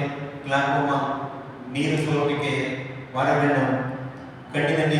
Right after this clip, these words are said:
ಗೇಜು ಬರುವುದು, ಹತ್ತಿರ ಮತ್ತು ದೂರದೃಷ್ಟಿ ದೋಷ, ಕಣ್ಣಿನಲ್ಲಿ ಬಿರುಕು ಉಂಟಾಗುವುದು ಹಾಗೂ ರಾತ್ರಿ ಕುರುಡುತನ. ಇಷ್ಟು ಕಾಯಿಲೆಗೆ ಒಳಪಟ್ಟಂತಹ ರೋಗಿಗಳಿಗೆ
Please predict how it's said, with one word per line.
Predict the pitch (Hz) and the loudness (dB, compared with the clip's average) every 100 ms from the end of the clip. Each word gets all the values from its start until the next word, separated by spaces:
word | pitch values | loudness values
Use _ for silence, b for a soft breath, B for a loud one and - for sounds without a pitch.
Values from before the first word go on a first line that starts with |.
| 147 | 2
ಗೇಜು | 151 151 143 | 0 0 2
ಬರುವುದು, | 139 143 135 123 - 135 - 123 | 2 2 0 0 -2 -6 -8 -8
ಹತ್ತಿರ | - 160 147 147 | -6 -2 -2 0
ಮತ್ತು | 147 143 147 | -2 -2 -2
ದೂರದೃಷ್ಟಿ | 147 156 151 - 135 | -2 -4 -6 -8 -6
ದೋಷ, | 139 - 127 127 127 131 - - - - - - | -4 2 4 4 2 -2 -6 -10 -14 -16 -16 -6
ಕಣ್ಣಿನಲ್ಲಿ | 156 156 156 156 151 139 139 | -2 0 0 0 0 0 0
ಬಿರುಕು | 143 147 151 | -2 -2 -2
ಉಂಟಾಗುವುದು | 143 139 135 - 135 135 131 - - - - - - 127 | -2 0 0 0 -2 -2 -6 -8 -10 -14 -16 -18 -18 -8
ಹಾಗೂ | 135 135 135 127 - 135 | -4 -2 -2 -4 -4 -2
ರಾತ್ರಿ | 139 143 143 143 143 143 | 2 2 2 -2 -2 -4
ಕುರುಡುತನ. | 143 143 143 135 127 127 127 - - - - - - - 147 151 - 110 113 113 113 - 110 - - - - - - 151 | -4 -4 -2 -4 -4 -6 -10 -12 -16 -18 -18 -18 -18 -16 -14 -14 -14 -14 -14 -16 -16 -16 -16 -14 -14 -14 -16 -18 -12 -8
ಇಷ್ಟು | 151 165 151 123 - - 143 | -4 2 2 4 0 -2 2
ಕಾಯಿಲೆಗೆ | 143 147 - - 151 | 4 4 4 4 2
ಒಳಪಟ್ಟಂತಹ | - - - - - - - - - 131 - 143 | 0 0 -2 -2 -2 0 2 0 -2 -6 -6 0
ರೋಗಿಗಳಿಗೆ | 147 147 143 143 147 | 2 2 2 0 0